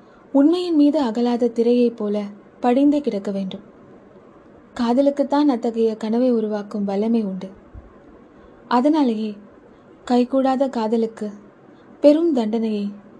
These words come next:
கனவுகளே அளிக்கின்றன, என்றாள் பொற்சுவை. வைகையின் கரையோரம் பூவிலி மன்றத்திலிருந்து ஓடும் நதியை பார்த்து கொண்டே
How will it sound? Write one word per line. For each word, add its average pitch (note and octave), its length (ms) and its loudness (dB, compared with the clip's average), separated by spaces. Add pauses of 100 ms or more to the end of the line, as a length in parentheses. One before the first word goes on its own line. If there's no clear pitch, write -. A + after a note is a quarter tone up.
(220)
கனவுகளே D4 520 2
அளிக்கின்றன, G#3 540 -4 (1120)
என்றாள் A#3 380 0
பொற்சுவை. G3 500 -6 (2250)
வைகையின் F#4 520 2
கரையோரம் A#3 600 0 (500)
பூவிலி F#4 380 2
மன்றத்திலிருந்து C#4+ 760 0
ஓடும் A#3+ 280 4
நதியை B3 420 -2
பார்த்து A3+ 320 -4
கொண்டே G#3 400 -4